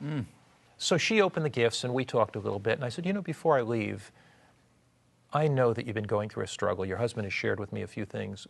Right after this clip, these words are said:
Speaker 2: Would you share with me what's really going on?"
Speaker 1: Yeah.
Speaker 2: And she said this, "Pastor, I was married once before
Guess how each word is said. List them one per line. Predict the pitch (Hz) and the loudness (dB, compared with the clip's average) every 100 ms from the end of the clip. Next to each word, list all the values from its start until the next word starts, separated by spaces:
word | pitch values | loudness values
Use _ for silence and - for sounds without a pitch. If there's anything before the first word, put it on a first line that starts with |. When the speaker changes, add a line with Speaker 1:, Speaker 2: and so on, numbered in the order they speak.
| - | -8
Speaker 2:
Would | 131 | -2
you | 170 | -2
share | - 120 | 0 0
with | 107 - | 0 0
me | 104 | -4
what's | 107 - | -4 -2
really | 107 101 | -4 -2
going | 98 95 98 | -4 -4 -6
on?" | 92 92 - _ - | -8 -12 -18 _ -20
Speaker 1:
Yeah. | 123 113 | -14 -10
Speaker 2:
And | 104 | -4
she | 165 | -4
said | 147 147 117 | 0 0 0
this, | 107 90 - - _ _ _ - | -2 -6 -8 -18 _ _ _ -4
"Pastor, | 156 151 - - 160 156 - _ _ _ _ _ _ | -2 0 -4 -8 -10 -12 -20 _ _ _ _ _ _
I | 127 | 2
was | 143 156 147 | 2 0 0
married | 139 131 | 2 2
once | 117 117 123 | 2 0 0
before | - 143 - 107 92 | -6 -8 -2 -2 -2